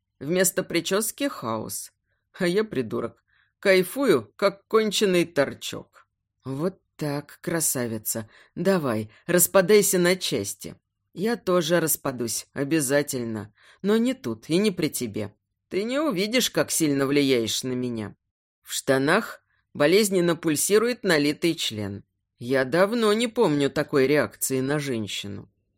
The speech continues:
Да и что тут помнить? Никто и никогда не уничтожал меня одним касанием, даже жена.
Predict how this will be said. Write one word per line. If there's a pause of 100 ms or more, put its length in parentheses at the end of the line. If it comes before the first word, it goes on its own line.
Да
и
что
тут
помнить? (180)
Никто
и
никогда
не
уничтожал
меня
одним
касанием, (240)
даже
жена.